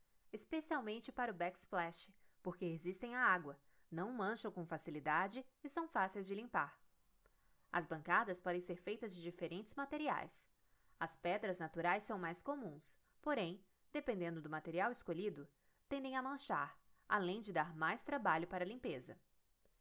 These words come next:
Uma opção é incluir o porcelanato na cozinha. Esse revestimento não mancha, é fácil de manter, mais higiênico e recria diversas matérias-primas, incluindo mármores nobres.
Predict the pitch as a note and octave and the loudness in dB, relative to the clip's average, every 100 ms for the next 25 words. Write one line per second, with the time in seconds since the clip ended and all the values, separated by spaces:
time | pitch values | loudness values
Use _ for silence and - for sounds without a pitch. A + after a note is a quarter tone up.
0 | _ _ _ - C4+ C#4 A#3+ - G#3 F#3 | _ _ _ -4 0 0 -2 -2 0 0
1 | E3 F#3 G3 A3+ B3 C#4 C4 A#3+ G#3+ E3+ | 0 -2 -4 -4 -2 -4 -4 -4 -2 -2
2 | D#3 F3 A#3+ C4 C4 D4+ - D3 A#2+ - | 2 2 2 -2 0 0 -2 -6 -10 -18
3 | _ _ _ - _ - A3 G#3+ G3 D#3+ | _ _ _ -20 _ -4 -4 -2 -4 -2
4 | E3 E3+ F3 F#3+ F#3+ A3 B3 F#3 F3+ - | -2 -2 -2 -2 -2 -2 0 0 -2 -6
5 | D3+ - _ - C4+ - E3+ D#3+ D#3+ E3 | -12 -16 _ -6 -6 4 4 4 0 -2
6 | G#3 A#3+ G3+ A3 - - - - F#3 D#3 | -2 -2 -4 -4 -12 -20 -20 -2 2 2
7 | D#3+ F3+ A3+ B3 F#3+ G#3 - - _ - | 2 -2 0 0 0 -2 -10 -20 _ -8
8 | B3+ D4 - A3+ A#3+ E3+ D#3 E3 A#3 C4 | -2 -2 -2 -2 0 0 0 0 0 -2
9 | A#3+ B3+ B3+ B3+ B3+ F3 D3+ C#3 - - | -6 -4 0 0 0 -4 -6 -6 -6 -8
10 | _ _ _ - C#4+ D4 A3 G3+ G#3+ E3+ | _ _ _ -8 -4 -2 0 -2 4 4
11 | D#3 E3+ E3+ A3 F3+ C#3+ F3 - - | 6 2 -6 -2 0 0 -4 -12 -16